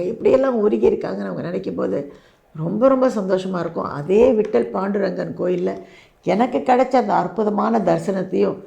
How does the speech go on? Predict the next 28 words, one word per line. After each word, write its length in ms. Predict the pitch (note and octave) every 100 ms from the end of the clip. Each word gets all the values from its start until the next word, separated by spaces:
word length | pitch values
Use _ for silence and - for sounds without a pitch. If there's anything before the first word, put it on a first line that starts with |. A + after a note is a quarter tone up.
| - _ -
மறக்கவே 580 | D#3 F3+ F#3+ G#3 G#3 G#3+
முடியாது. 540 | F#3 E3 D#3+ D#3 F3+ - - - _
So 140 | -
அதை 140 | F#3 F3+
பத்தி 200 | G3 A3
ஏற்கனவே 360 | F#3 F#3+ F#3 G3+
ஒரு 100 | F3+
எபிசோடில் 420 | - - G3 D3+
நான் 180 | D#3 -
பேசியிருக்கேன், 580 | F#3 G#3+ E3 - G3+ D#3
அங்க 180 | D#3+
போய் 260 | F3+ F#3 F#3
பார்த்துக்கங்க. 520 | D#3+ D#3+ D#3+ D#3 F#3+ - - -
எப்படி 300 | G3 G3 B3
ஸ்ரீவில்லிபுத்தூர்ல 920 | - B3+ A#3 G3 F3 E3 F3 D#3+ D#3+ D#3 D#3+ - _ _
ஆண்டாள் 440 | D#3+ G3 G#3 G3
நாச்சியார் 440 | E3+ E3+ E3+ F3 D#3
அவர்கள் 420 | C#3+ C#3+ D3 - - _ -
அப்படியே 460 | - F3+ F#3+ G#3+
பகவான்கிட்ட 640 | F#3 D#3+ F3+ F3+ E3+ D#3+ D#3
நேரா 300 | D#3+ E3+ E3+
போய் 220 | F3 D#3
ஐக்கியமாறாங்களோ, 760 | D#3+ F3+ E3+ C#3+ C#3+ C3+ A2+ - - _ _ _ C3
அதே 420 | E3 E3+ G#3+ B3+
மாதிரி 400 | A3+ E3+ E3 D#3+ - - -
எல்லாரும் 680 | - F3 G#3 A3+ A#3 B3 G#3
பார்க்க 400 | E3+ F3 F#3 G3
பார்க்க 600 | - E3 D#3+ D#3+ D#3